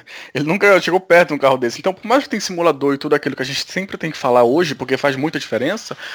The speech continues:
é, ele não tem nenhum, nenhum toque nesses carros.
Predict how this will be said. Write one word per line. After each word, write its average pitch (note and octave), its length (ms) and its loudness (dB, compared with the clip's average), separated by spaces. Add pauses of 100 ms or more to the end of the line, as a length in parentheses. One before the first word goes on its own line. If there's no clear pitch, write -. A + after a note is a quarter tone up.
(280)
é, C3 720 8
ele F3+ 140 4
não B3 120 2
tem A#3+ 140 -2
nenhum, A3+ 380 2
nenhum A3+ 420 -2
toque G#3 320 2
nesses G#3+ 240 -2
carros. F#3+ 500 2